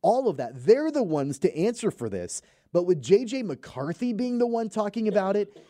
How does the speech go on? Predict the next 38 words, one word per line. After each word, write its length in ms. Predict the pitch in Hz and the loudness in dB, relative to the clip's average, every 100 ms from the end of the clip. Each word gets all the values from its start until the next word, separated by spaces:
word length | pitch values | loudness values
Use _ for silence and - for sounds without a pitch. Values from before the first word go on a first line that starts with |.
| _ - | _ 0
not 220 | 196 233 | 2 4
only 220 | 285 285 | 2 2
does 200 | 208 190 | 2 4
it 180 | 190 123 | 0 -2
bring 280 | 147 180 190 | -2 0 0
it 200 | 147 123 | -2 -2
back 300 | 156 165 147 | 0 0 0
into 720 | 147 147 - 143 131 120 107 _ _ _ - | 0 0 -2 0 2 0 -4 _ _ _ -8
the 140 | 139 | -6
top 340 | 139 165 180 165 | -4 -4 0 0
of 180 | 139 | 0
mind 600 | 120 120 139 131 107 107 | 0 0 2 2 0 -4
as 280 | 117 143 131 | -2 0 0
we 120 | 139 | 0
go 220 | 135 151 143 | 2 2 2
into 240 | 131 139 | -4 -4
a 40 | |
championship 720 | 131 147 147 143 120 113 135 98 | -2 -2 -2 -2 -4 -4 -6 -4
game 320 | 110 95 95 - _ - | -6 -6 -10 -14 _ -2
where 120 | 156 | 0
people 380 | 151 160 165 143 | 0 -2 2 2
are 120 | 127 | 2
like, 360 | 120 120 113 - _ - | 0 0 -2 -10 _ 2
"Oh, 180 | 269 | 2
yeah, 220 | 277 285 226 | 2 0 0
I 100 | 165 | -2
forgot 380 | 208 226 233 | -2 -2 -2
that 60 | 202 | 0
that 140 | 233 208 | 0 2
happened. 500 | 214 226 165 113 - | 0 0 0 -2 2
Okay, 440 | 226 190 151 202 - _ - | 2 4 2 0 -6 _ -6
yeah, 220 | 233 208 | -2 0
now 200 | 180 214 | 2 2
I 80 | - | 0
can 180 | 202 185 | -2 -2
root 160 | 190 | -2
against 420 | 139 135 233 - | -2 -2 -2 -4
you." 280 | 135 104 98 | -6 -4 -6